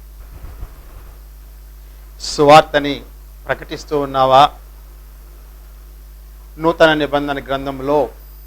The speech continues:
నాలుగు సువార్తలున్నాయి. అపోస్తలు రాసినటువంటి పత్రికలో పౌలు ముఖ్యంగా, "ఈ సువార్త ప్రకటించుటకు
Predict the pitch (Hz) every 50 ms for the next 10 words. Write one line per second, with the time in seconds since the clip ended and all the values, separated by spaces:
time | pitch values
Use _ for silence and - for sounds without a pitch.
0 | - - - 135 135 139 143 147 143 143 139 - 139 139 123 123 - - - -
1 | - - - - - - - - - 139 131 135 143 151 - - 143 143 143 139
2 | 139 143 147 151 147 - - - - - - - - - - - - - - -
3 | - - 165 - - 180 180 - - - 160 151 151 139 139 143 143 - 143 139
4 | 131 - 139 135 135 139 - - 139 - - 139 139 139 143 139 151 147 120 -
5 | - - - - - - - - - - - - - 147 151 156 156 151 135 131
6 | 131 - - - 147 143 139 147 143 131 120 - - - - - - - - -
7 | - - - - - - - - - - - - - - - - - - - -
8 | 160 165 160 - - - 165 160 170 165 170 156 - - 156 147 143 127 110 -
9 | - - - - - - 143 143 160 - - 160 147 - - 151 - 135 - 143
10 | 139 123